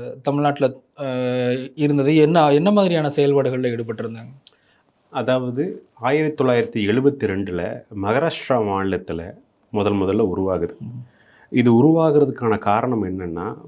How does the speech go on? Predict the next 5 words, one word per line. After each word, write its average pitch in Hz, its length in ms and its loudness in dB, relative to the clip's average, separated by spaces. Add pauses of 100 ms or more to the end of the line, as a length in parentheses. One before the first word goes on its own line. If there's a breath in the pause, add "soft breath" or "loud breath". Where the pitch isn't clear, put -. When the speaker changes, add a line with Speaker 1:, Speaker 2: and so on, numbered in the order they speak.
(100)
Speaker 2:
பாபா 123 360 0
சாஹிப்போட 101 840 -4 (440)
பௌத்த 139 320 2
மதமாற்றம் 95 640 -2
இருக்குல்ல, 82 380 -8